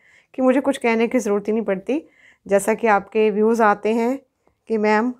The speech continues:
आपके कहने की ज़रूरत ही नहीं पड़ती, हम आपका फैब्रिक यूज़ करते हैं और हम जानते हैं कि आप कौन सा फैब्रिक हमें प्रोवाइड करवाते हैं।" ये देखिए,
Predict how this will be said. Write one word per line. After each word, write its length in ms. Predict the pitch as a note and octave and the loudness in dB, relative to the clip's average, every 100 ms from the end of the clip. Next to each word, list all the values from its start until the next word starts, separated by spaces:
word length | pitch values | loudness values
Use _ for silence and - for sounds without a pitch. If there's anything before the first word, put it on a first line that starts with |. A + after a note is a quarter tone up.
| - | -4
आपके 440 | - G#3 G#3 - A3 | 2 2 0 -6 -4
कहने 340 | A3 G#3+ A#3 | 0 0 0
की 120 | B3 | -2
ज़रूरत 340 | G3+ A3 A3+ B3+ | 0 0 0 0
ही 60 | |
नहीं 140 | A#3+ G3+ | 0 0
पड़ती, 380 | G3+ F3+ F#3+ | -4 -4 -4
हम 200 | G3 G3 | -4 0
आपका 240 | F#3+ - F#3+ | 0 0 -6
फैब्रिक 440 | G3 F#3 F#3+ G3 | -2 -2 -2 0
यूज़ 200 | G3+ G3 | 0 0
करते 340 | - G3 - A3+ | 0 -2 0 0
हैं 240 | A#3+ B3+ - _ _ _ - _ _ - | 2 0 -4 _ _ _ -20 _ _ -2
और 180 | G3+ B3 | 2 4
हम 200 | C4+ B3 | 2 2
जानते 380 | G#3+ G#3+ A3 C#4 | 4 4 4 4
हैं 200 | C#4 C#4 | 2 2
कि 100 | B3+ | 2
आप 240 | A3+ - | 2 -2
कौन 160 | A#3+ A#3 | 0 0
सा 140 | B3+ | 0
फैब्रिक 400 | A#3 G3+ F3 G3+ | -2 -4 -6 -6
हमें 180 | G3+ F#3+ | -4 -4
प्रोवाइड 340 | F#3+ F3+ F3+ F#3 | -4 -2 -2 -4
करवाते 420 | F3 F3 - G3 | -6 -4 -6 -4
हैं।" 80 | F#3+ | -2
ये 60 | |
देखिए, 380 | F#3 - - | -4 -8 -18